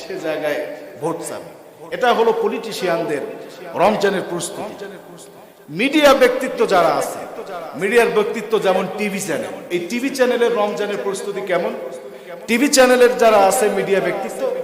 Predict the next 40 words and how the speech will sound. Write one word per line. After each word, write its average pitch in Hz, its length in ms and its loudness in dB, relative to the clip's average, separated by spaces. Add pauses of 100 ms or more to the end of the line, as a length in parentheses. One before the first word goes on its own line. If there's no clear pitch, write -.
(400)
এদের 285 280 6
রমজানের 254 460 6
প্রস্তুতি 254 500 0
হলো 226 220 6
রমজান 220 420 2
মাসে 220 260 0
প্রত্যেক 214 400 0
দিন 220 200 -4
কিভাবে 208 320 -2 (100)
কোরআন 202 300 -2
তেলাওয়াত 190 380 0
দেওয়া 160 200 0
যায়, 135 200 -4 (440)
কিভাবে 220 400 0
গজল 214 360 2
দেওয়া 190 320 2
যায়, 120 220 -4
এটা 233 180 0
কিন্তু 220 340 -4
তারা 202 160 4
আগেই 180 320 2
শিডিউল 185 360 -6
করে 147 200 -4
রেখেছে। 120 360 -10 (480)
আবার 240 260 6 (100)
আরেকটা 277 420 4
শিডিউল - 400 -2
করেছে 226 640 -2 (180)
যে 233 200 -6
ঈদের 247 420 -2
দিনে 277 180 -2
টিভিতে 240 420 -4
কোন 262 260 -6
মুভি 220 260 -2
প্রচার 185 420 0
করা 143 140 -2
হবে, - 280 -6 (500)
ঈদের 214 240 2
দ্বিতীয় 262 380 -2
দিন 247 180 -4